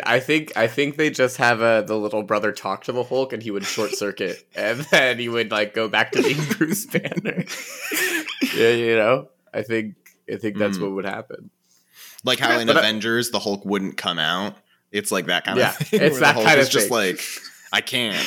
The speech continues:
Speaker 2: I can't
Speaker 3: I'm
Speaker 2: with
Speaker 3: not
Speaker 2: you."
Speaker 3: doing
Speaker 1: Dude, I
Speaker 3: it.
Speaker 1: can't.
Speaker 3: I'm
Speaker 1: Not
Speaker 3: not
Speaker 1: this
Speaker 3: doing
Speaker 1: kid.
Speaker 3: it.
Speaker 1: I can't do it.
Speaker 3: <laughs>
Speaker 1: Not that kid. Yeah.
Speaker 3: Okay,
Speaker 1: I, I
Speaker 3: cool.
Speaker 1: do think if they got, imagine if the Mitchells got Scarlet Witched. Like, imagine if they got Bewitched. <laughs> Like, what would they do? What's going on with them? What would they see? What would their dreams be?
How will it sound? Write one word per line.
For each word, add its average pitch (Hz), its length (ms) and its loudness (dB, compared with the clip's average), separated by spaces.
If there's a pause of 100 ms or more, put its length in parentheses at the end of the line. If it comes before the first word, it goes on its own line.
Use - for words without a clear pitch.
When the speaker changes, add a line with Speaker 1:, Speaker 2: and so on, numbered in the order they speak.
(140)
Speaker 2:
I - 40 4
can't - 360 2
Speaker 3:
I'm - 40 -8
Speaker 2:
with - 80 0
Speaker 3:
not - 120 2
Speaker 2:
you." 233 120 8
Speaker 3:
doing - 40 6
Speaker 1:
Dude, 147 100 4
I 156 80 8
Speaker 3:
it. - 120 2
Speaker 1:
can't. 135 280 6
Speaker 3:
I'm 110 60 -2
Speaker 1:
Not 156 180 6
Speaker 3:
not - 40 -6
Speaker 1:
this 160 280 2
Speaker 3:
doing - 0 - (120)
Speaker 1:
kid. 127 60 4
Speaker 3:
it. - 80 -6
Speaker 1:
I 127 100 0
can't 123 300 0
do 113 160 0
it. 101 380 0
Speaker 3:
<laughs> - 20 -10
Speaker 1:
Not 117 220 2
that 107 220 2
kid. 92 320 -4 (720)
Yeah. 92 360 4
Speaker 3:
Okay, 330 220 2
Speaker 1:
I, 123 80 6 (140)
I 135 80 6
Speaker 3:
cool. 135 80 2
Speaker 1:
do 147 160 4
think 160 260 2
if 147 140 4
they 143 100 4
got, 123 300 6
imagine 127 400 4
if 170 100 -2
the 147 100 0
Mitchells 123 300 0
got 117 180 2
Scarlet 110 400 0
Witched. - 440 -6 (120)
Like, - 140 -4
imagine 107 380 -2
if 113 120 -12
they 123 100 2
got 120 260 0
Bewitched. 110 760 -2
<laughs> - 0 -
Like, 139 260 2
what 123 140 4
would 180 120 4
they 120 140 4
do? 90 280 -4 (140)
What's 165 200 2
going 151 240 4
on 139 160 4
with 104 140 -4
them? 110 320 0
What 139 140 4
would 190 120 6
they 156 120 4
see? 139 240 0
What 110 140 2
would 135 80 0
their 156 120 4
dreams 120 420 -4
be? - 260 -14